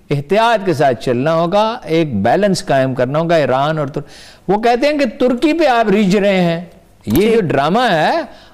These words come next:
Speaker 1: आपको अंदाजा नहीं है कितने बिलियन डॉलर में हमें पड़ा है।
Speaker 2: ठीक है।
Speaker 1: लेकिन हम, हमारा मौकफ तो गलत नहीं था, हम जो मर्जी ड्रामा देखें, कोई हम पे पाबंदी लगा सकता है?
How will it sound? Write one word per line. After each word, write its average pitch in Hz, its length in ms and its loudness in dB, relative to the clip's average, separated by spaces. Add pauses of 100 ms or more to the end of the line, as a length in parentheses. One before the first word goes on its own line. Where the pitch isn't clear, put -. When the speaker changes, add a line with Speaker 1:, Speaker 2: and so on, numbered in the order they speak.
Speaker 1:
आपको 254 300 0
अंदाजा 226 460 2
नहीं 302 140 0
है 277 100 2
कितने 240 300 0
बिलियन 226 320 2
डॉलर 180 280 2
में 165 100 2
हमें 131 200 0
पड़ा 98 220 -2
है। 85 180 -10 (540)
Speaker 2:
ठीक 226 260 -2
है। 170 220 -2 (400)
Speaker 1:
लेकिन 160 420 0
हम, 180 260 2
हमारा 147 340 0
मौकफ 220 360 0
तो 269 120 0
गलत 254 240 2
नहीं 330 140 2
था, 302 60 2
हम 294 120 -2
जो 302 120 4
मर्जी 285 300 2
ड्रामा 294 320 2
देखें, 262 260 2
कोई 359 100 2
हम 254 140 0
पे 302 80 2
पाबंदी 214 380 0
लगा 262 240 0
सकता 101 340 -6
है? 110 420 -8